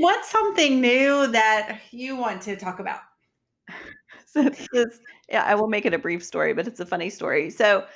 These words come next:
Speaker 2: I am reading about pop culture and entertainment all the time, and inevitably someone will recommend new shows, and I will put them in our TiVo and record them,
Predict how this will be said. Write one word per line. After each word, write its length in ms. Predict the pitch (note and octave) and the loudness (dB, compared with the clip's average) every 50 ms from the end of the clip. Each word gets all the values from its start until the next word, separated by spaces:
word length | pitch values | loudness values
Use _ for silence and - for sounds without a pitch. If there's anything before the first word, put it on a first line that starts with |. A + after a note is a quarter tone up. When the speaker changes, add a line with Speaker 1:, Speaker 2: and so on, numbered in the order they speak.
| - _ _ _ _ - | -20 _ _ _ _ -4
Speaker 2:
I 120 | F3+ F#3+ | -2 -2
am 140 | G3+ G#3+ G3+ | -2 -2 -4
reading 400 | G3+ G3+ G3 F#3 F#3 F#3+ F#3+ F#3+ | -4 -4 -4 -2 -2 -2 0 0
about 280 | F3+ F3+ E3 - - | 0 2 0 0 -2
pop 220 | - G#3 G3 F#3 - | -2 -2 -2 -2 -2
culture 400 | - G3 F3 F3 - G3+ F3+ E3+ | -2 -2 -2 -2 -2 0 0 2
and 160 | F3 E3+ E3 | 0 0 -2
entertainment 480 | E3 E3+ F#3 F#3+ - G3 E3+ E3 - - | -2 -4 -4 -4 -6 -6 -4 -4 -2 -2
all 140 | D#3+ D#3 | -2 -2
the 100 | D#3+ A3 | -2 -4
time, 420 | - - D#3 D3+ D#3 D3 D3+ F3+ F3 - _ _ _ _ _ - | -4 -4 -2 -2 -2 -2 -4 -6 -10 -16 _ _ _ _ _ -4
and 340 | - F3 E3 E3 E3 - - - | -2 0 0 0 -2 -4 -6 -4
inevitably 560 | F#3 F3 F3 E3 E3 F3+ F3+ F3 F3 F3 E3+ | 0 2 2 2 2 2 0 -2 -2 -2 -4
someone 360 | E3+ F3 E3+ D#3 E3 E3 E3 | -2 -2 -4 -4 -2 -4 -4
will 140 | E3 E3 E3 | -4 -2 -2
recommend 540 | D#3+ D#3 D#3+ D#3+ E3+ E3 D#3 D#3 D#3 D3+ D#3 | 0 0 -2 -2 -2 0 0 0 0 0 0
new 160 | D#3+ D#3 E3 | 0 -2 -2
shows, 560 | F3+ - D#4 C#4+ C4+ C4+ C4 B3 A#3+ A#3+ A#3+ A#3+ - | -2 -2 -2 0 0 2 0 0 0 -2 -2 -2 -4
and 300 | F3 D#3 D#3 D3 D3 - - _ _ - | -4 -4 -4 -6 -8 -10 -14 _ _ -2
I 100 | D3+ D3+ | -2 -2
will 400 | D3 D#3 D#3 D#3 D3+ - - _ - | -2 -2 -4 -4 -4 -6 -8 _ -6
put 120 | - - | -4 -4
them 140 | - E3+ E3+ | -2 -2 0
in 60 | E3 | 0
our 100 | E3 E3+ | 0 -2
TiVo 380 | F3 - A#3+ A3+ G#3+ G#3+ F#3+ F#3 | -2 -4 -6 -4 -2 0 0 0
and 80 | F3 | 0
record 400 | E3+ E3+ - A#3 A3 G#3+ G#3+ G3+ | -2 -4 -2 -2 -2 -2 -2 -2
them, 460 | G#3 F#3+ F#3 F3+ F3+ F3 F3 F3 F3+ | -2 0 0 0 0 -2 -4 -6 -10